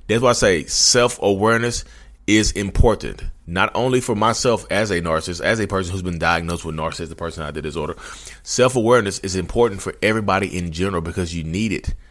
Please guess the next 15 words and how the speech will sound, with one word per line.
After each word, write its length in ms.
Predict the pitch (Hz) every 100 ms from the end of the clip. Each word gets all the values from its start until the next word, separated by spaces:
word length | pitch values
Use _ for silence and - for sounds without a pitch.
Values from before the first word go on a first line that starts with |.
| - - - - _ -
Self-report, 560 | 131 127 113 131 -
self, 280 | 127 117 -
self-importance, 640 | - 65 65 - - - - - -
self-awareness, 800 | - 135 131 95 110 139 107 92
because, 320 | 110 110 101
like, 220 | 104 71
you 100 | 95
need 80 | 143
to 80 | 139
be, 120 | -
if 80 | 98
you 140 | 135
are 60 | 160
an 60 | -
empath, 500 | 156 139 - -